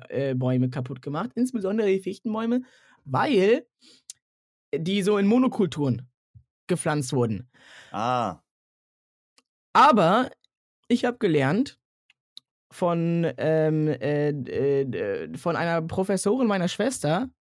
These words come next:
Speaker 1: also es war ihre Meinung, ne? Ich, ich zitiere nur, ähm,
Speaker 2: Ihre Meinung? <laughs>
Speaker 1: Bi-, Biologen, bitte, bitte steinigt mich jetzt nicht. Aber sie meinte,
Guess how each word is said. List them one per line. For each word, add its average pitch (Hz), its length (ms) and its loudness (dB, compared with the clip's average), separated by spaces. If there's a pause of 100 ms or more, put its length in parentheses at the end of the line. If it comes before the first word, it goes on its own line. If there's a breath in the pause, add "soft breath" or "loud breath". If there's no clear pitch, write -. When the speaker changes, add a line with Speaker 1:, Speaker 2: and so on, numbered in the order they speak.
(500)
Speaker 1:
also 139 220 0
es 127 80 -2
war 139 180 0
ihre 214 220 6
Meinung, 185 400 2
ne? 120 260 -2 (380)
Ich, 160 260 -2
ich 165 160 -2
zitiere 202 420 0
nur, 185 340 0 (140)
ähm, 156 300 6
Speaker 2:
Ihre 160 160 6
Meinung? 165 480 0
<laughs> 139 200 -4
Speaker 1:
Bi-, 165 280 0 (680 soft breath)
Biologen, 247 580 8
bitte, 240 320 4
bitte 233 240 2
steinigt 233 440 4
mich 240 140 2
jetzt 214 200 0
nicht. 226 300 0 (640 soft breath)
Aber 202 460 4 (840)
sie 180 200 0
meinte, 254 500 4